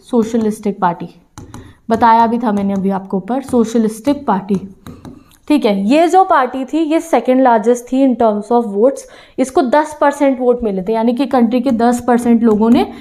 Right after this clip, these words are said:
सोशलिस्टिक पार्टी को वोट दिया था। However, इसको सीटें कितनी मिली,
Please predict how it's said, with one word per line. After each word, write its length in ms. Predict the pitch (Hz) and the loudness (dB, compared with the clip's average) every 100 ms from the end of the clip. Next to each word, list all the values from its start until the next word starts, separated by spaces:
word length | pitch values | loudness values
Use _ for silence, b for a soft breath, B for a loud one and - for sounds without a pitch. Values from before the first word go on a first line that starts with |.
| B B B - | B B B -2
सोशलिस्टिक 600 | 294 285 311 311 349 339 | -2 0 -2 0 -4 0
पार्टी 280 | 269 226 240 | -2 0 -2
को 300 | 247 415 - | 0 0 2
वोट 260 | 240 226 180 | 2 2 0
दिया 180 | 196 180 | -6 -6
था। 260 | 185 185 b b b - 294 | -8 -10 b b b -4 2
However, 640 | 311 349 349 302 285 302 320 | 4 4 4 2 2 0 0
इसको 260 | 269 - 294 | -4 -2 -4
सीटें 360 | 294 277 269 285 | 0 0 0 0
कितनी 320 | 285 269 285 | 0 0 2
मिली, 380 | 277 269 339 | 2 2 2